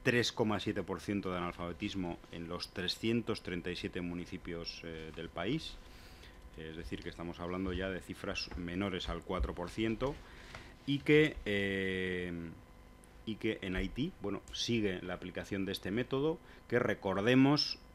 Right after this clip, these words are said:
come-, el, este método cubano, que recordemos, comenzó incluso antes de los acuerdos entre Cuba y Venezuela,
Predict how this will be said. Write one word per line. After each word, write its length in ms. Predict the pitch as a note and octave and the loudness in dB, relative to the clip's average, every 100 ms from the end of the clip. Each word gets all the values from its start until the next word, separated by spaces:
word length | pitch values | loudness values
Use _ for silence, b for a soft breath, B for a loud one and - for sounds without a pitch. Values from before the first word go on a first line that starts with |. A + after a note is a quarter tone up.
| - | -2
come-, 420 | G#2+ G2 G2 F2 | 0 2 0 -2
el, 120 | F2+ | -6
este 220 | E2 - G2+ | -6 -2 0
método 300 | G#2+ G#2+ G2+ | 2 2 2
cubano, 460 | G2+ A2 A#2 C#3 - | 2 2 4 2 -2
que 120 | A2 G2 | -2 2
recordemos, 720 | G2+ G2+ G2+ A#2+ C3 C3+ - B B B - | 2 0 2 4 2 2 -4 B B B 2
comenzó 540 | A2+ G#2+ A2 G#2 D#3+ | 4 6 4 8 10
incluso 600 | D3+ B2+ D3 F#3 - C3 | 12 10 8 6 8 8
antes 480 | C#3+ D3 G2 F2+ E2 | 10 8 4 0 -2
de 80 | F2+ | -4
los 180 | F2+ F2+ | -4 -4
acuerdos 680 | F2 A#2+ B2 A#2 G#2 F#2 F2 | 0 6 6 6 2 0 -2
entre 300 | E2+ D#2+ D#2 | -4 -4 -2
Cuba 340 | G#2+ A2+ G2+ | 0 2 4
y 40 | |
Venezuela, 760 | F#2 F2+ F2 A#2+ C3 A#2 F#2+ | 2 0 0 2 4 4 2